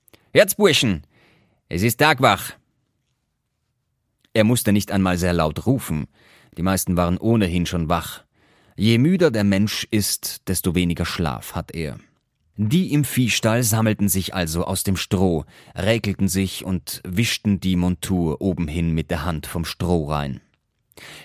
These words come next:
In diesem Viehstall und immer auf demselben Stroh hatte heute schon die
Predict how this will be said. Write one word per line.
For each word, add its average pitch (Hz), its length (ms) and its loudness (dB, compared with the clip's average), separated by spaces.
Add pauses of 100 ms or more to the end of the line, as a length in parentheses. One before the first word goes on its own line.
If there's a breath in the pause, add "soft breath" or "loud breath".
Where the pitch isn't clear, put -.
In 139 160 4
diesem 190 240 2
Viehstall 85 880 -2
und 85 340 -8
immer 135 280 4
auf - 160 -6
demselben 101 460 2
Stroh 107 340 0 (200 loud breath)
hatte 180 400 0
heute 104 300 0
schon 104 320 0
die - 140 -10